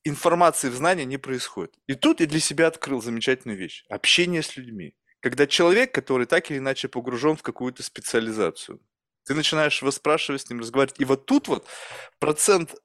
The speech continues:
как бы, конвертации информации в знание, ну, в личном, в моем конкретном <laughs> случае, намного выше.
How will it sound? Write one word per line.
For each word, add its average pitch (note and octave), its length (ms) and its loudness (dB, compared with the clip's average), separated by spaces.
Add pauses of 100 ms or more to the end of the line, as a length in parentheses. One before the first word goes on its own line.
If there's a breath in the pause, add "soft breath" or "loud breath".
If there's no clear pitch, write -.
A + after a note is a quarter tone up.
(120)
как C3+ 180 -4
бы, B2 100 -4
конвертации D3+ 800 2
информации D3 580 0
в A#2 60 -6
знание, D3 540 -2
ну, C#3 160 -4
в F2+ 80 -8
личном, A2 320 -4
в - 20 -8
моем G#2+ 280 0
конкретном G#2 480 -2
<laughs> - 20 -8
случае, - 320 -2
намного D#3+ 280 2
выше. B2+ 380 -6